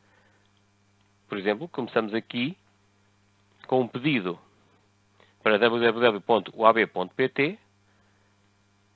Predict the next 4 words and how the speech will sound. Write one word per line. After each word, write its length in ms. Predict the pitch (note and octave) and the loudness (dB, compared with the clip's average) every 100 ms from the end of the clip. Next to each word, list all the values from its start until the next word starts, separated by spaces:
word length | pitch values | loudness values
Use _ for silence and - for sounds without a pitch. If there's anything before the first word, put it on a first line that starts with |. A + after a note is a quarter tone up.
| _ | _
que 100 | D#3 | 0
recebeu 680 | D#3 - - A2+ A2+ A2 E3 _ _ _ _ _ _ _ _ _ _ _ _ - | 0 -2 -8 -4 0 0 -2 _ _ _ _ _ _ _ _ _ _ _ _ 0
como 220 | B2 A#2 | 0 0
resposta 640 | C#3+ - B2 G#2+ - - | -6 2 4 4 2 -12